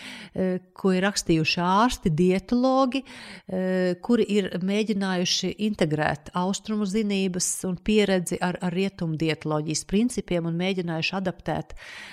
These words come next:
eh, tos produktus, kas ir mums veikalu plauktos atrodami, eh, un padarīt,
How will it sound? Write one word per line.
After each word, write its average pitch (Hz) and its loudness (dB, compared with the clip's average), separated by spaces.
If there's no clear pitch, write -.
eh, 175 -4
tos 185 2
produktus, 180 -2
kas - -4
ir 185 2
mums 190 2
veikalu 180 -2
plauktos 214 -2
atrodami, 165 0
eh, - -6
un 170 -4
padarīt, 165 0